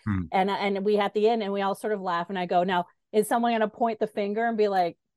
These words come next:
Speaker 2: 'You didn't know the alphabet?'" I'm like, "No," like, it's just, we're going to, so much about where improv comes from and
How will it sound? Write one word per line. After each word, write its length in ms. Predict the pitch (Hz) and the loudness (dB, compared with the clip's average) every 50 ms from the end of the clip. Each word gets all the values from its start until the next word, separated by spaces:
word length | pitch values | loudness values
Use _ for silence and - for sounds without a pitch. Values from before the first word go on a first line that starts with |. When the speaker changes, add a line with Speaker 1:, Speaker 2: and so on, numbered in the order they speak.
| _ _ _ - | _ _ _ -10
Speaker 2:
'You 140 | 233 240 262 | -4 -4 -4
didn't 160 | 269 285 277 | -2 -2 2
know 120 | 254 240 233 | 2 2 4
the 140 | 233 233 | 6 4
alphabet?'" 600 | 247 254 262 285 - 320 226 185 170 143 139 - _ - | 4 4 2 0 -2 -6 -4 -2 -4 -4 -4 -12 _ -10
I'm 60 | 247 | -10
like, 120 | 277 320 320 | -8 -8 -6
"No," 420 | 339 415 466 440 349 208 175 165 175 | -2 0 2 4 6 6 4 4 4
like, 180 | 220 233 240 - | 2 2 2 2
it's 200 | 277 269 - - | -2 -4 -4 -8
just, 280 | - 320 302 - - 254 | -12 -10 -10 -10 -8 -2
we're 140 | 262 254 247 | -2 -2 0
going 340 | 277 285 269 269 269 277 240 - - | 0 -2 -2 -2 -4 -6 -8 -8 -10
to, 320 | 285 269 254 247 240 233 _ _ _ _ _ _ _ | -8 -6 -4 -4 -6 -8 _ _ _ _ _ _ _
so 220 | - - 339 349 | -6 -2 -2 0
much 240 | 311 294 269 - - | 0 -2 -4 -4 -4
about 380 | 269 220 208 208 190 185 156 - | -4 -2 0 0 0 0 0 0
where 180 | 185 170 - - | 0 -2 -2 -2
improv 440 | 196 202 202 - 208 180 180 175 _ | -4 -4 -4 -4 -2 -2 -2 -2 _
comes 300 | - 185 175 175 - - | -4 -6 -6 -6 -8 -8
from 280 | - 185 180 180 175 | -6 -6 -4 -4 -4
and 140 | 165 165 170 | -6 -8 -10